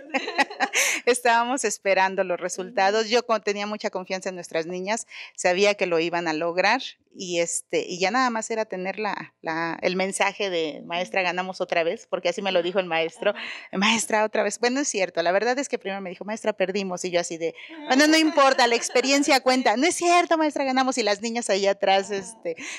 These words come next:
Speaker 1: gritando que habían ganado. Entonces, sí, por segunda ocasión consecutiva ganaron nuestras niñas y, y eso de verdad me llena de mucho orgullo y, pues, obviamente las ganas de seguir apoyándolas.
Speaker 2: ¿Y hacia dónde las quieren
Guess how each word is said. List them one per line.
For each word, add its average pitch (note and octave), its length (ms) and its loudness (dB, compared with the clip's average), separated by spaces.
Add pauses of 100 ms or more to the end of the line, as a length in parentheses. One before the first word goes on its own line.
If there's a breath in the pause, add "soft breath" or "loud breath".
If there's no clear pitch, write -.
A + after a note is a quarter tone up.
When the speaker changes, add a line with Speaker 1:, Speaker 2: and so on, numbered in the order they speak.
Speaker 1:
gritando G3 640 0
que F3 100 -4
habían F3+ 200 -2
ganado. F3 300 0
Entonces, A3 440 -2
sí, F#3+ 160 -6
por F3+ 220 0
segunda G3+ 480 0
ocasión E3 380 -6
consecutiva F3+ 720 -4
ganaron E3+ 340 -2
nuestras D#3+ 360 -4
niñas F3+ 420 -4 (380 loud breath)
y, D#3 340 -4
y E3 160 -2
eso E3+ 160 0
de G3 100 -2
verdad E3+ 280 0
me F3 160 -6
llena E3+ 240 -4
de F3 100 -8
mucho F3 300 -8
orgullo F3 480 -4
y, D#3+ 120 -2
pues, D#3 200 -2
obviamente G#3+ 540 -2
las F3 140 -2
ganas F#3+ 220 -2
de F3 80 -6
seguir E3+ 240 -4
apoyándolas. D#3+ 880 -4 (160)
Speaker 2:
¿Y A#3 60 4
hacia A3+ 240 2
dónde A#3 200 2
las A3 200 2
quieren A3 320 0